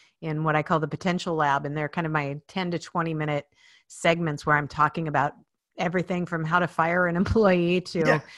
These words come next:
Speaker 1: you know, how to, how to, you know, best on, onboard a team, all these things. But I always start out with a story of some way I screwed up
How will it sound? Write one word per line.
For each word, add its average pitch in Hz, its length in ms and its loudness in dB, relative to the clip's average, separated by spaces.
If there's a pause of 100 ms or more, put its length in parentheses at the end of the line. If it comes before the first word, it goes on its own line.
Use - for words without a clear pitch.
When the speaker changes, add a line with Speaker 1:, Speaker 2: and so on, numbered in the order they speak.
(240)
Speaker 1:
you 180 120 0
know, 160 340 4
how 185 240 0
to, 190 180 -4 (100)
how 196 200 4
to, 190 140 2 (260)
you 190 100 -4
know, 170 100 2
best 165 360 0
on, 170 360 -2 (100)
onboard 170 340 4
a 147 40 2
team, 180 480 0
all 165 120 4
these 175 180 0
things. 165 220 -2
But 160 120 2
I 160 100 4
always 190 200 2
start 190 220 2
out 170 180 4
with 160 140 -2
a 143 40 -6
story 175 560 0
of 190 120 -8
some 175 320 0
way 175 160 2
I 165 80 2
screwed 190 340 -2
up 156 220 2